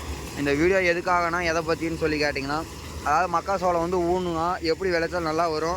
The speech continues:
வண்டிக்கு வந்து எந்த மாதிரி டைப்பு ஊனி இருந்தா அடிக்கிறதுக்கு சேதாரம் இல்லாத கரெக்டா இருக்கும் அப்படின்னு சொல்லி கேட்டிங்கன்னா நண்பா,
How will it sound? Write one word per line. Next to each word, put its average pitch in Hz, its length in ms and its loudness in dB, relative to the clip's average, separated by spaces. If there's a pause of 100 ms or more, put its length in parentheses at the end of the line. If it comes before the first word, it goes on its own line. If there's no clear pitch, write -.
(120)
வண்டிக்கு 180 340 0
வந்து 196 160 2
எந்த 175 200 0
மாதிரி 180 300 -2
டைப்பு 196 360 -2 (240)
ஊனி 185 180 0
இருந்தா 170 340 0 (600)
அடிக்கிறதுக்கு 185 580 0
சேதாரம் 170 440 0
இல்லாத 156 260 -2
கரெக்டா 156 320 -2
இருக்கும் 151 320 -2
அப்படின்னு 147 140 -2
சொல்லி 143 200 -4
கேட்டிங்கன்னா 135 400 -4
நண்பா, 127 400 -4